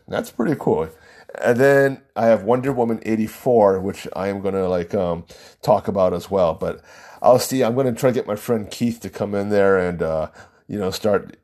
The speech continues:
reviewing those movies with me, 'cause that'll be a kinda fun th-, thing to do. But that's about it, people.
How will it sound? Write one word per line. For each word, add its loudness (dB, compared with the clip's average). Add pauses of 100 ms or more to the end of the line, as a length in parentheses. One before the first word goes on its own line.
(260)
reviewing 0
those -4
movies -6
with -6
me, -10
'cause -10
that'll 2
be -4
a -6
kinda -8
fun -8
th-, -10
thing -10
to -14
do. -4 (920)
But 4
that's 4
about 4
it, -2
people. 0